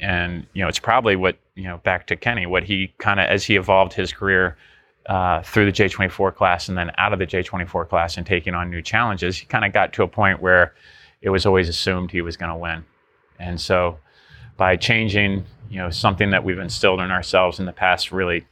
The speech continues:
ten years of racing, by kinda changing that mentality of, you know, you really truly are only as good as your last race, then,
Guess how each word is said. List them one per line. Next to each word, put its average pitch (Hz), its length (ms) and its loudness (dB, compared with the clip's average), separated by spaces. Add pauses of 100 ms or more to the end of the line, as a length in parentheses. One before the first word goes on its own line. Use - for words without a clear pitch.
(140)
ten 90 240 -2
years 85 260 0
of 87 120 -8
racing, 90 320 0
by 82 160 2
kinda 90 220 -2
changing 95 420 -2
that 90 160 -4
mentality 95 600 2
of, 90 260 0 (400)
you 92 80 -8
know, 92 40 -4
you 92 160 -4
really 92 280 2
truly 92 340 2
are 92 160 4
only 92 240 -2
as 85 120 -4
good 95 140 2
as 87 120 -2
your 90 120 -2
last 90 300 -2
race, 101 320 2
then, 85 380 0